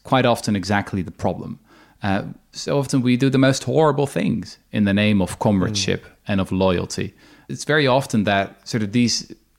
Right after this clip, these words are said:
Speaker 1: qualities that we tend to regard as good are implicated in our, in our, in our worst behavior.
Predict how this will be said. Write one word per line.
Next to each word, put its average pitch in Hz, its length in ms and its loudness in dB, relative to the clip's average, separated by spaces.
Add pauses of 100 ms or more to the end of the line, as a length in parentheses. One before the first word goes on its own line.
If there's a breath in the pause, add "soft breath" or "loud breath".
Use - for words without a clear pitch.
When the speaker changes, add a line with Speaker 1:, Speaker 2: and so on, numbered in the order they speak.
(260)
Speaker 1:
qualities 135 540 2
that 101 140 0
we 101 120 -2
tend 139 300 2
to 104 260 2
regard 101 420 2
as 90 200 -4
good 98 420 2 (400 loud breath)
are 107 140 2
implicated 110 680 0
in 98 160 -4
our, 92 180 0
in - 200 -6
our, 52 80 -6
in - 260 -8
our 101 140 -4
worst 107 280 -4
behavior. 107 480 -4